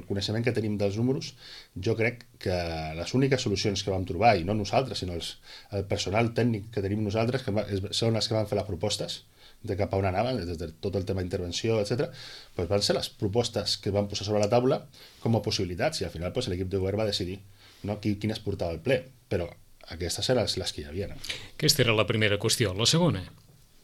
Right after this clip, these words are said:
Speaker 2: com s'aprima la maquinària, per dir-ho així, de la institució, la maquinària de la, de l'Ajuntament,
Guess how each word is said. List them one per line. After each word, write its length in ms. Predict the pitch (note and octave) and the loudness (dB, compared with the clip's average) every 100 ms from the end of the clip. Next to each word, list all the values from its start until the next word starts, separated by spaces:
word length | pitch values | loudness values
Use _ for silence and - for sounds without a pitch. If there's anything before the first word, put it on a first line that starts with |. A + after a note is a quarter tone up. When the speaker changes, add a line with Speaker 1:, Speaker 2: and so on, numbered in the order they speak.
| _ _ - - | _ _ -20 -6
Speaker 2:
com 220 | - D#3 D#3 | 4 6 8
s'aprima 480 | - C3 B2+ A2 D3 - - - - | 8 8 8 6 2 -6 -18 -14 -6
la 160 | F#2+ | -2
maquinària, 600 | G2 A#2 B2+ A2+ F#2+ F#2 - | 0 4 4 4 2 -4 -6
per 140 | G2+ | -8
dir-ho 220 | F#2+ F#2 | -6 -4
així, 160 | F#2 A#2 | 0 0
de 80 | G#2 | 0
la 160 | F#2+ F#2+ | 0 0
institució, 720 | F#2+ - A#2 A2 A#2+ A#2 A#2+ | 0 2 2 4 6 4 4
la 80 | G2+ | 0
maquinària 400 | G2+ G2+ G2+ G2+ | 0 2 2 0
de 80 | |
la, 140 | F#2+ F#2+ F#2+ | -4 -6 -6
de 160 | G2+ | -6
l'Ajuntament, 480 | F#2+ A2+ A2 A#2 C#3 | -2 0 2 2 2